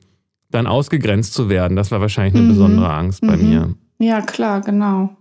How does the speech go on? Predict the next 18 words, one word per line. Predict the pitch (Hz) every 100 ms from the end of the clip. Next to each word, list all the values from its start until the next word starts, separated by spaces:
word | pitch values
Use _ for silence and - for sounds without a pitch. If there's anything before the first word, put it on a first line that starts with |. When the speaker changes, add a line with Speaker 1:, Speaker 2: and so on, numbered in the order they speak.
| _
Speaker 2:
Der | -
Schuldige | 180 214 208 220 220 214 190
wird | 202 220
ja | 208 139
auch | 175 165 -
ausgegrenzt. | 180 175 - 156 - 165 180 - -
Das | -
ist | -
ja | 185
der, | 175 180 180 180
der, | 180 175 196 - _ _ _ _ _ _ _ _ _ _
äh, | 220 185 180 180 - _ _ _ _ _ _ _ _ _ _ _ _ _ _ _ _ _ _ _ _ -
der | - - 190 151
eingesperrt | 180 175 185 - 175 175
wird | 165 160
oder | 165 165
bestraft | 170 - 175 170 170 - 175
oder | 165 160 170